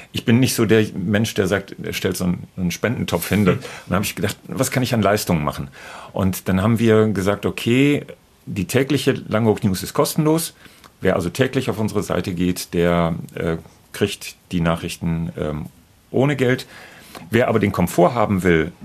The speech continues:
Speaker 1: mal zwei, drei Tage zurückzugehen oder einen alten Bericht aufzurufen, der kann jetzt das Archiv nutzen. Das Archiv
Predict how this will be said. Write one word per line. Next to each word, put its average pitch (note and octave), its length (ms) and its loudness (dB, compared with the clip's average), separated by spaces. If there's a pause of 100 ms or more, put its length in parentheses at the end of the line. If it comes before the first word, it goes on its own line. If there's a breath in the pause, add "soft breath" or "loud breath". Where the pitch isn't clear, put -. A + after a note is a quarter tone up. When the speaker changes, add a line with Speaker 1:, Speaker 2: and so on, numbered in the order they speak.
(340)
Speaker 1:
mal G2+ 600 2
zwei, G2 260 0
drei F#2 140 2
Tage F#2+ 260 0
zurückzugehen G#2+ 720 0
oder F2+ 440 2 (380)
einen F#2 100 -4
alten A#2+ 300 0
Bericht G#2+ 280 2
aufzurufen, F#2 640 0 (380 loud breath)
der F2 100 2
kann G2+ 180 -2
jetzt F#2+ 280 -4
das F2+ 140 -2
Archiv - 440 -4
nutzen. D3+ 460 -2 (500 loud breath)
Das - 180 -10
Archiv - 540 -4